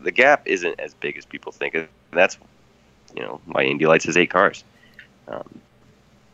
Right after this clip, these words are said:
moving on from that, uh, Penske, this is just a little housekeeping thing, is they, uh, the only driver they have signed for next year is Newgarden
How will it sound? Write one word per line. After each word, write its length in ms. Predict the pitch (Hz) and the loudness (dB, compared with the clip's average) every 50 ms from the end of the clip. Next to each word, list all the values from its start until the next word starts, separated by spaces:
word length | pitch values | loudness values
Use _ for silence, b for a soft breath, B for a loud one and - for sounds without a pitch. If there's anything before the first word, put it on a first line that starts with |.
| - - - | -18 -12 -2
moving 320 | - 104 120 123 113 107 110 | 2 4 6 6 8 8 8
on 120 | 107 104 | 6 4
from 200 | - - 98 92 | 4 2 2 4
that, 260 | 90 90 90 90 - - _ _ _ _ _ _ _ _ _ - | 6 6 6 6 4 0 _ _ _ _ _ _ _ _ _ -8
uh, 120 | 71 71 - - | -8 -8 -8 -4
Penske, 520 | - 113 117 120 113 - 98 95 90 87 _ - | 0 0 0 0 0 -4 -6 -6 -6 -6 _ -2
this 140 | 101 107 | -2 -2
is 80 | 101 98 | -2 -4
just 160 | 92 87 - | -10 -10 -10
a 240 | - - - - 85 | -12 -18 -14 -6 -4
little 220 | 90 87 80 76 69 _ _ - | -2 -2 -2 -4 -10 _ _ -10
housekeeping 560 | 85 90 80 78 - - - 85 80 78 76 | -4 -2 -2 -2 -4 -4 -8 -6 -6 -4 -2
thing, 220 | - 87 82 82 85 | 0 0 0 0 0
is 100 | 80 73 | 0 2
they, 200 | 92 92 87 - B B B B B B B B B _ _ _ _ _ _ _ - - | 2 2 2 0 B B B B B B B B B _ _ _ _ _ _ _ -4 -2
uh, 320 | 78 82 82 82 82 78 - - | 0 2 2 2 0 -2 -4 -2
the 140 | 90 107 113 | 0 2 4
only 180 | 123 143 143 | 6 4 4
driver 480 | 120 95 104 104 104 107 107 95 113 110 | 2 2 4 6 6 6 4 2 -2 -6
they 200 | 92 95 98 98 | -4 -4 -4 -2
have 360 | 101 101 101 101 - _ _ - | -2 -2 -2 -2 -2 _ _ -20
signed 480 | - - - 90 92 101 101 101 101 - | -14 -8 -4 -2 -2 -2 -2 -4 -8 -10
for 140 | - 80 | -12 -8
next 300 | 82 87 92 - - - | -6 -6 -6 -6 -8 -8
year 220 | - 85 92 98 95 | -6 -4 -2 -2 -4
is 320 | - - 87 92 85 - | -4 -6 -8 -8 -8 -8
Newgarden 560 | 85 82 82 85 - 95 92 98 107 113 117 | -6 -6 -4 0 4 4 4 4 2 -2 -8